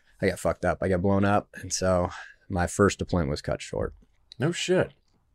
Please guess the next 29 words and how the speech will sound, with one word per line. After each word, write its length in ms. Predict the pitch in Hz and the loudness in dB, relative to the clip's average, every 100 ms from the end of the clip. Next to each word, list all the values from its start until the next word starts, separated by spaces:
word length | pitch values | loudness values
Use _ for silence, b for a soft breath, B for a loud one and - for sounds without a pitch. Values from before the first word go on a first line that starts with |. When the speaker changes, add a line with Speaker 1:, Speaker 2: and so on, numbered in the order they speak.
| - | -6
Speaker 2:
Okay, 240 | 120 123 | -2 0
so 400 | - 101 95 95 | 2 2 4 4
let's 200 | 110 123 | 0 2
go 160 | 147 131 | 4 2
through 220 | 127 123 | 2 2
that. 280 | 87 85 95 | 4 4 2
You, 280 | 95 95 92 | 2 4 6
uh, 360 | 90 90 90 92 | 6 6 2 0
was 140 | 92 | -4
this 160 | 95 92 | -4 -4
an 80 | 87 | -4
I 160 | 98 | -2
E 40 | 95 | 0
D 140 | 104 113 | -2 -2
type 200 | 127 120 | -2 0
deal, 240 | 131 127 | 0 0
or? 300 | 82 78 - | -2 -4 -4
Speaker 1:
Yeah, 180 | - 90 | 4 4
pressure 340 | - - 98 95 | 6 4 4 2
plate 300 | 113 101 101 | 4 6 8
I 180 | 101 98 | 6 6
E 40 | |
D. 240 | 98 101 | 6 6
It 180 | 101 - | 6 6
was, 140 | - - | 6 4
like, 100 | 82 | 0
a 60 | |
one 160 | 90 95 | 2 2
fifty-five. 960 | - 92 92 - 92 92 92 90 - | 0 0 0 4 4 6 4 2 -6